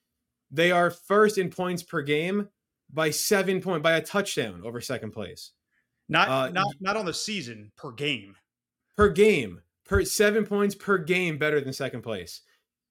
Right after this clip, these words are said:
Speaker 1: Uh, yards per drive, they're gaining forty-two and a half yards per drive. That's five yards more than second place. And everybody else after that's bunched together within, you know, a yard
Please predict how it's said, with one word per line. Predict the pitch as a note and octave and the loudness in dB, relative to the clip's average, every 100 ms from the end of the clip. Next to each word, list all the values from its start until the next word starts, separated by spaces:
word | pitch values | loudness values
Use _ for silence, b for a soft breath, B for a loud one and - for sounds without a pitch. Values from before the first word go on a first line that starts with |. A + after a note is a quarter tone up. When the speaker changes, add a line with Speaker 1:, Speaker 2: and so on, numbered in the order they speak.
| _ - | _ -8
Speaker 1:
Uh, | D#3 D3 C#3 | -4 -4 -4
yards | D#3 F#3 A3+ G#3+ | 0 4 4 2
per | - G#3+ | 2 2
drive, | D3+ E3 F3 C#3 G2+ E2 - _ _ _ | 2 2 2 2 -2 -10 -20 _ _ _
they're | E3 | -4
gaining | F3 G#3 G3+ F#3 | 2 2 2 -2
forty-two | - G#3 G#3 G#3 G3+ | 2 2 2 0 -2
and | E3+ | 0
a | |
half | F3 E3+ D3+ | -2 -4 -2
yards | D3+ D#3+ D#3+ | -2 -2 -4
per | - D#3 | -6 -6
drive. | C3 C3+ D3 F3+ G3+ - _ - | -2 0 0 0 -2 -8 _ -6
That's | F#3 F#3 | -4 -4
five | - - G3 G3+ E3+ | -8 -2 0 2 0
yards | D#3 F3 F3 D#3 D3+ | -4 -2 -4 -4 -8
more | D#3 D3+ | -4 -4
than | B2+ | -4
second | B2+ C3 A#2+ | -8 -10 -10
place. | A2+ G#2 E2+ - _ _ _ _ _ _ _ | -12 -14 -14 -20 _ _ _ _ _ _ _
And | D3+ | -2
everybody | G3 G3+ G3 | 0 0 0
else | F#3+ F3+ | 0 -2
after | G3 F3+ | -4 -4
that's | D#3+ C3+ | -6 -4
bunched | C#3+ D#3 - | -4 -4 -6
together | C3+ C#3+ C3 A#2 | -4 -2 -2 -4
within, | A#2 - B2 | -6 -4 -4
you | B2+ | -2
know, | A#2 G#2+ | -4 -4
a | A2+ | -4
yard | B2 G#2 E2 | -4 -4 -8